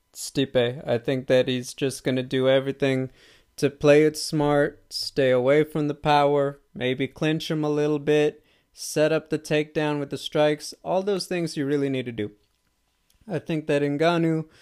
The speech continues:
I mean, look, l-, like I said, he gets a, you know, you zig instead of zag briefly, and Ngannou just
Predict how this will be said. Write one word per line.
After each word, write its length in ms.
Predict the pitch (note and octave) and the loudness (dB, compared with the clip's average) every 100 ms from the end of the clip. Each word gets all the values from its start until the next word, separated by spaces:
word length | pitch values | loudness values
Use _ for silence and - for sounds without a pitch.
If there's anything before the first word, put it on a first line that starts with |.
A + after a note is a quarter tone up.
| _ _ _ _ _ _ _ | _ _ _ _ _ _ _
I 120 | - D#3+ | -6 -2
mean, 300 | D#3 D3+ D3 | 0 0 2
look, 260 | C#3 - | 2 0
l-, 80 | D#3 - - | -12 -16 -18
like 540 | - F3+ - F3 D#3 D3 | -12 -10 -6 -2 0 0
I 100 | C#3 | -2
said, 460 | - C#3 B2 A#2+ - _ _ | 0 2 2 -2 -14 _ _
he 240 | E3 F#3+ F#3 | -8 -4 -2
gets 360 | F#3 F#3 F3+ | 2 2 2
a, 480 | E3+ D#3 D#3 D3+ D3 _ | 2 4 4 2 0 _
you 140 | E3+ D#3 | -2 0
know, 140 | C#3 | 0
you 240 | C3+ D#3+ | 0 -2
zig 280 | D#3+ F#3 F#3 | 0 0 0
instead 380 | F3+ E3+ - E3+ | -2 -2 0 0
of 80 | D3+ | 0
zag 420 | D#3+ E3 D#3 D3 | 2 4 2 0
briefly, 680 | D3+ F3 E3+ F3+ F3 E3+ C#3 | -2 -2 -2 -2 0 0 -2
and 180 | C#3 | -2
Ngannou 680 | C#3 C#3 D3+ D#3 D3+ D3 C#3 - _ _ _ | -2 0 2 2 2 0 -2 -8 _ _ _
just 320 | D#3+ D3 - | -4 -4 -4